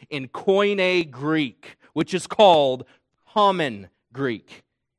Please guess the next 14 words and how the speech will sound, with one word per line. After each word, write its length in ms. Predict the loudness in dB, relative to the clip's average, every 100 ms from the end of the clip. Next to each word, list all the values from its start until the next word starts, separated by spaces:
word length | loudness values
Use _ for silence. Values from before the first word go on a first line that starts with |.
| _
It 100 | -4
was 200 | -4 -6
the 120 | -8 -10
trade 720 | -4 2 4 4 2 -4 -10 _
language, 840 | -4 -4 -4 -6 -8 -10 -16 -16 -10
the 100 | -6
lingua 480 | -6 -6 -4 -4 -4 _
franca 460 | 0 4 4 2 -4
of 420 | -2 -2 -4 -6
the 80 | -2
day, 460 | 2 2 0 -8 _ _ _ _ _ _ _ _ _ _ _ _ _ _ _
accessible 680 | -20 -12 -10 -10 -10 -8 -8
to 240 | -10 -8
everyday, 1200 | -8 -6 -6 -8 -10 _ _ _ -6 -6 -6 -10